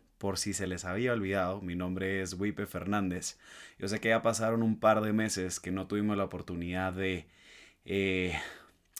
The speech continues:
¿cómo, cómo, cómo poder describirlo? <laughs> Básicamente los dejé bien plantados, eh, desde hace un par de meses, eh, con la conclusión de esta temporada.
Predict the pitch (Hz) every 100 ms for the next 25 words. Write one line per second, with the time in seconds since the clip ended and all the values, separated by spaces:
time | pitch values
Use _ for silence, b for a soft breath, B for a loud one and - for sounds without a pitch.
0 | B B B - 143 151 - 156 160 110
1 | 160 165 147 117 127 139 131 - 107 113
2 | 123 107 82 78 104 123 151 123 135 135
3 | 131 104 117 110 123 104 101 95 110 120
4 | 120 117 117 110 110 117 110 107 - B
5 | B B B B - 98 92 87 87 82
6 | 92 101 98 107 107 113 113 110 110 113
7 | 110 101 92 - - 92 90 87 85 92
8 | 92 87 95 85 98 92 113 117 110 104
9 | - 104 104 92 95 101 104 101 95